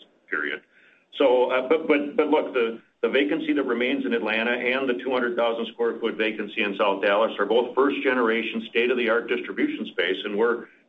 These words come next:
confident that we can lease those long term. And that's really how we get from that, you know, going in cap rate that we quoted when we bought Pirate to the stabilized cap rate that we quoted. The, the, the other piece that, that I'll call it would be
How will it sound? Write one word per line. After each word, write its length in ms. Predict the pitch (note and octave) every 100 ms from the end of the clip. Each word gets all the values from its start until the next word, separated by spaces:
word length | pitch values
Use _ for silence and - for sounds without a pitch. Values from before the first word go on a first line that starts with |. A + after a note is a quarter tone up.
| -
confident 420 | B2 A#2+ B2 A2+
that 60 | G#2+
we 160 | A2
can 160 | G#2+ G#2
lease 220 | B2 -
those 240 | A2+ G#2+ G#2
long 300 | G#2 G2+ F#2+
term. 300 | D3 A2 F#2+
And 100 | F#2
that's 260 | A#2 C3 - - - -
really 240 | C3+ B2+
how 180 | A#2 A#2
we 260 | G#2 G2 G2
get 300 | A#2+ - -
from 340 | G#2 G2 G2 -
that, 320 | G#2 - F#2 -
you 80 | F#2
know, 220 | F2 - _ _
going 300 | C#3+ A#2+ A2+
in 200 | A2+ A2
cap 240 | A2 G2+ G#2
rate 220 | G2+ G2
that 100 | G2+
we 100 | G2
quoted 380 | G2 G#2+ G#2 G2+
when 140 | F#2+
we 100 | F#2+
bought 260 | F#2+ G2+ G2+
Pirate 340 | G2 F#2+ F#2+
to 60 | F#2
the 100 | F#2+
stabilized 580 | C#3 C3 G2 E2+ E2+ -
cap 240 | F2+ D#2
rate 180 | E2+ F2
that 100 | -
we 100 | F2
quoted. 360 | F2 F#2 F2+ - - - _ -
The, 260 | C3 B2 -
the, 640 | A2 A#2+ A2+ A2 - G#2+
the 120 | A2 C3+
other 280 | F#3 F#3
piece 400 | A2+ A#2 A2+ A#2+ -
that, 160 | G#2+ - - _ -
that 100 | A2
I'll 180 | A2 A2+
call 260 | C3 C3
it 60 | A2
would 160 | G#2+
be 380 | A#2 A#2 A#2 A#2